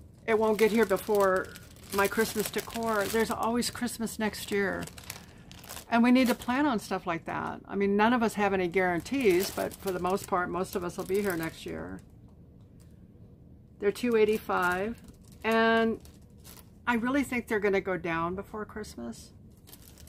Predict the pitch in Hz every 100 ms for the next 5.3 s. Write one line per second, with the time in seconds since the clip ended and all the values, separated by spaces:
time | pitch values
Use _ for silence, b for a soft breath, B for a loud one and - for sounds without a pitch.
0 | - - - - - - - - 185 202
1 | 202 185 - - - - 185 180 160 -
2 | - - - - - - - - - -
3 | 196 190 190 202 180 180 175 185 185 175
4 | 180 180 180 208 202 - - 165 160 165
5 | 175 180 156